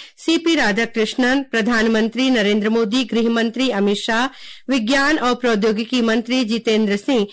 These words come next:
इसरो ला बधाई दीन है। प्रधानमंत्री मोदी ह सोशल मीडिया पोस्ट मा कहिन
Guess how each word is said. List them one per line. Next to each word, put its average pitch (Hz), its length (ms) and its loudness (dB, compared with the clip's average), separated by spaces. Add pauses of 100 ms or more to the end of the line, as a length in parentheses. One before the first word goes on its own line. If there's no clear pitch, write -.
(240)
इसरो 311 340 0
ला 247 180 2
बधाई 208 360 0
दीन 196 240 0
है। 185 220 0 (380)
प्रधानमंत्री 311 720 2
मोदी 262 340 2
ह 269 160 2
सोशल 240 360 0
मीडिया 226 300 0
पोस्ट 214 360 -2
मा 214 160 0
कहिन 233 380 0